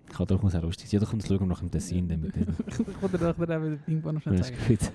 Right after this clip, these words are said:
Speaker 2: Also wrappen wir's ab, wir müssen jetzt, äh, eingeklebte Schwänze anschauen.
Speaker 1: <laughs>
Speaker 2: Ich wünsche euch eine schöne Woche,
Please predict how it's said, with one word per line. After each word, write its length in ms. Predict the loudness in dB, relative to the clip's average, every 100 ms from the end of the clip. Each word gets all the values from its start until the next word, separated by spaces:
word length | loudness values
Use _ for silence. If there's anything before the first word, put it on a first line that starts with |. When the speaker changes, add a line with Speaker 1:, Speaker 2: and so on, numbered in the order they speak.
| 2
Speaker 2:
Also 240 | 6 8
wrappen 240 | 8 6 6
wir's 160 | 6
ab, 140 | 6 4
wir 80 | 4
müssen 160 | 4
jetzt, 160 | 4 2
äh, 140 | 0
eingeklebte 460 | 0 -2 2 2 2
Schwänze 320 | 0 0 0
anschauen. 300 | 0 -2 -2 2
Speaker 1:
<laughs> 20 | 2 8 8 10 8 8 8 6 6 2 2 -4 2
Speaker 2:
Ich 60 |
wünsche 160 | 4 6
euch 80 | 6
eine 100 | 4
schöne 300 | 6 4 6
Woche, 340 | 2 2 4